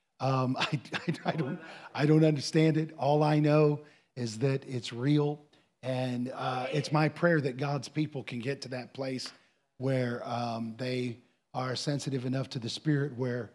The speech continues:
um, where if he shows up and he touches them, uh, they can, they can get just as wrecked and just as filled, uh, with his Spirit as, as I've, as I've gotten over the years. And, uh, so praise the Lord. What a great testimony.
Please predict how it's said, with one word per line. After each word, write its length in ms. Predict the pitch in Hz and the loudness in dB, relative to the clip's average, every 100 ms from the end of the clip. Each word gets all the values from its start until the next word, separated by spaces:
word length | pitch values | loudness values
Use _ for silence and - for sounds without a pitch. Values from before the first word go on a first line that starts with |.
| _ _ _ - | _ _ _ -10
um, 640 | 120 113 117 117 127 110 _ 120 | -8 -6 -8 -12 -14 -16 _ -6
where 340 | 131 120 123 | -2 -2 -4
if 160 | 131 - | -8 -6
he 140 | 123 | -6
shows 400 | - 143 135 123 | -4 -2 -2 -4
up 240 | 139 147 | -4 -6
and 100 | 135 | -10
he 100 | 120 | -12
touches 400 | 117 135 127 131 | -8 -6 -6 -8
them, 240 | 104 113 107 _ _ _ _ | -10 -12 -12 _ _ _ _
uh, 280 | 113 113 110 | -6 -6 -6
they 160 | 120 | -8
can, 240 | 113 113 110 | -8 -8 -8
they 140 | 117 | -8
can 100 | 110 | -8
get 180 | 104 120 | -8 -8
just 300 | - 113 - | -8 -8 -8
as 140 | 107 101 | -10 -6
wrecked 280 | 113 113 | -8 -6
and 100 | 107 | -10
just 300 | 92 110 - | -10 -10 -10
as 100 | - | -12
filled, 400 | - 120 117 101 - _ - _ | -10 -6 -6 -8 -16 _ -20 _
uh, 160 | - 110 | -8 -6
with 160 | 110 107 | -6 -6
his 120 | 107 | -6
Spirit 440 | - 123 113 107 | -4 -4 -4 -6
as, 280 | 104 104 98 117 | -8 -10 -12 -12
as 140 | 104 | -8
I've, 320 | 110 110 110 101 _ 113 | -6 -6 -8 -12 _ -12
as 220 | 110 107 | -10 -8
I've 220 | 110 107 | -8 -8
gotten 260 | 104 107 110 | -10 -10 -12
over 160 | 101 | -12
the 80 | 104 | -12
years. 400 | 101 104 101 101 - _ _ _ - | -8 -8 -8 -12 -18 _ _ _ -14
And, 280 | 117 107 107 | -10 -8 -8
uh, 260 | 107 110 123 | -8 -10 -10
so 440 | - 127 117 110 - | -4 -4 -4 -6 2
praise 260 | - 233 175 | 4 6 4
the 60 | |
Lord. 380 | 185 196 110 101 | 4 4 2 2
What 120 | 202 | 4
a 60 | 175 | 4
great 240 | 156 170 | 0 0
testimony. 600 | - 135 - 113 104 98 | -2 -2 -2 -6 -6 -8